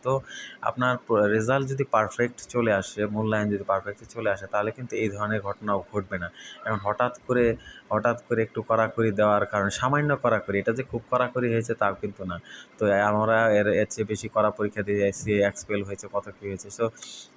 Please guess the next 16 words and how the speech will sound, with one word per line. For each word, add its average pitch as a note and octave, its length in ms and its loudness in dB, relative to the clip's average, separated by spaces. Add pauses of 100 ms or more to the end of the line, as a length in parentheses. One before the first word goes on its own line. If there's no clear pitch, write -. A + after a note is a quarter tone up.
(120)
সেই B2+ 220 2
যুগে C3 220 0
যদি B2 220 0
আবার A2+ 180 4
ফিরিয়ে A#2+ 360 2
নেওয়া A2 300 2
যায় G2+ 300 2 (360)
পড়াশোনাটাকে, G#2 760 2
তাহলে G#2+ 340 0
কিন্তু G#2 280 -4
অবশ্যই G2+ 460 2
মেধাবীরা G2+ 540 2
বেরিয়ে G2 300 2
আসবে, F#2+ 160 0
মেধাবীরা F#2+ 600 -2 (420)
দেশ G2+ 180 -4